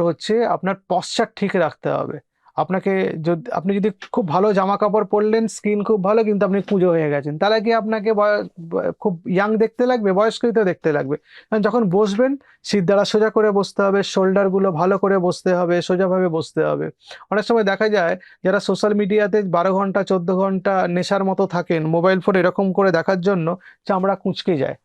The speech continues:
তাদের দেখতে বয়স্ক লাগে। সুতরাং সেই জিনিসটা আপনাকে মাথায় রাখতে হবে, সুতরাং পশ্চারটা খুব ভালো করে রাখতে হবে। আর পনেরো নম্বর হচ্ছে দাঁতের স্বাস্থ্য ভালো রাখতে হবে। আপনি শুধু ত্বকের স্বাস্থ্য ভালো রেখে আপনাকে, আহ, আপনার, আহ, ইয়া,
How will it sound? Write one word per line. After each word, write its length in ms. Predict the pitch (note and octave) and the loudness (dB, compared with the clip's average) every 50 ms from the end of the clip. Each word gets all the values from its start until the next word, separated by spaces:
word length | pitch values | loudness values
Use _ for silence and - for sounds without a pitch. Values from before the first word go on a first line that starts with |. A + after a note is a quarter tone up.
| _ _ - | _ _ -4
তাদের 200 | E3+ D#3+ F3+ F#3+ D#3+ | -2 0 2 2 2
দেখতে 240 | F3+ E3+ - - F#3+ | 0 -2 0 -2 0
বয়স্ক 340 | E3 D3+ D3 C#3+ C3+ - - D3+ | 0 0 0 -2 -2 -4 -4 -4
লাগে। 300 | C#3 C3 C3+ C3+ C3 C#3 - | -4 -4 -4 -8 -8 -12 -8
সুতরাং 260 | - - G3+ G#3+ G#3+ G3 | -4 -2 0 0 0 0
সেই 180 | - G3+ F#3+ F#3 | 0 0 0 0
জিনিসটা 360 | G3+ G3+ G#3 - - A#3+ A3 | 0 -2 -2 -2 0 0 0
আপনাকে 260 | F#3+ F3+ F3+ - F#3+ F3+ | 0 0 -2 -2 -2 -2
মাথায় 260 | D3+ D3 C#3+ D3+ D3+ | -2 -2 -2 -2 -2
রাখতে 140 | C#3+ C3 - | -2 -2 -4
হবে, 80 | D3+ D3+ | -6 -4
সুতরাং 240 | - F#3 G3 F#3+ - - | -2 -2 -4 -2 -2 -2
পশ্চারটা 600 | D#3+ D#3+ E3+ - - - - A#3 A3+ - - A#3 | -2 -2 -2 -4 -6 -2 -2 -2 0 0 -4 -4
খুব 140 | - - F#3+ E3 | -2 -2 0 0
ভালো 160 | E3 D#3 D#3 | 0 0 0
করে 180 | D#3 E3 D3+ D3+ | -2 -2 -2 -2
রাখতে 300 | C#3+ D3+ - _ - - | -4 -4 -6 _ -14 -12
হবে। 160 | - - - - _ _ - | -12 -12 -14 -16 _ _ -4
আর 120 | D3 D3 | -2 -2
পনেরো 340 | - - F#3+ G3 A3 A#3 A#3+ A#3+ | -2 -2 0 2 2 4 4 2
নম্বর 260 | A#3+ A3+ A3 A3+ A3+ G3 | 2 2 2 2 2 2
হচ্ছে 300 | F3+ E3 - - - A3+ G#3+ | 2 0 -2 -2 0 0 0
দাঁতের 440 | E3 C#3+ C3 E3+ F3+ F#3 - A#3+ - | 0 0 -2 -2 0 0 0 -2 -2
স্বাস্থ্য 360 | - - G3+ F#3 - - F#3+ | 0 -2 -4 -2 0 0 0
ভালো 180 | C#3+ C#3+ C#3+ D3 | 0 0 0 0
রাখতে 300 | D3 C#3+ B2+ - - D3+ | 0 -2 -4 -4 -4 -2
হবে। 260 | C3+ C3 C3+ C#3 C3+ C#3 _ _ _ _ _ - - - | -2 -2 -4 -6 -10 -14 _ _ _ _ _ -16 -6 -2
আপনি 180 | D#3 F3 F3+ G#3 | 0 0 2 2
শুধু 200 | F#3 A3+ A3+ A3+ | 2 2 2 2
ত্বকের 360 | G3+ - - F3+ - - A#3 | 2 2 0 0 0 0 -2
স্বাস্থ্য 340 | - - - G#3+ - - B3 G#3+ | 0 0 -2 -2 -2 0 0 0
ভালো 200 | D#3+ F3+ F#3 G3 | 0 2 0 2
রেখে 220 | G3 G3+ G3 G3+ G3+ | 2 2 2 2 0
আপনাকে, 460 | F#3+ F3 F3 F#3+ G3 G3 F#3 - G3 F#3+ F3+ E3+ - - - - _ _ - | 0 0 0 0 0 0 0 0 0 -2 -2 -4 -6 -12 -20 -20 _ _ -2
আহ, 240 | E3 D#3+ D#3+ D#3+ - - | 0 2 2 2 0 0
আপনার, 260 | D#3+ E3+ F3 F3+ F3+ E3 - _ _ - | -2 -2 -2 -2 -2 -4 -6 _ _ -6
আহ, 280 | - - D#3+ D#3 D#3 D3+ | -2 -2 0 0 0 0
ইয়া, 160 | D3+ D#3+ D#3 | 0 0 0